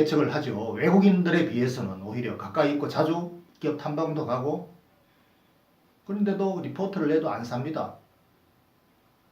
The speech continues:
안 믿는 거죠. 국내 기관 투자가들, 연금을 비롯한 국내 기관 투자들이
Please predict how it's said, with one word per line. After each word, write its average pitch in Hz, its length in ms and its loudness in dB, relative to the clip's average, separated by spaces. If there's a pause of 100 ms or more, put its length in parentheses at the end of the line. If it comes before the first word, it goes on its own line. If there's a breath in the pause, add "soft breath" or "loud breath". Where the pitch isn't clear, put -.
(1500 loud breath)
안 160 300 -2
믿는 202 320 10
거죠. - 560 6 (680)
국내 220 280 2
기관 202 320 8
투자가들, 196 560 6
연금을 180 400 4
비롯한 156 260 0
국내 190 220 2
기관 185 140 -2
투자들이 143 420 -8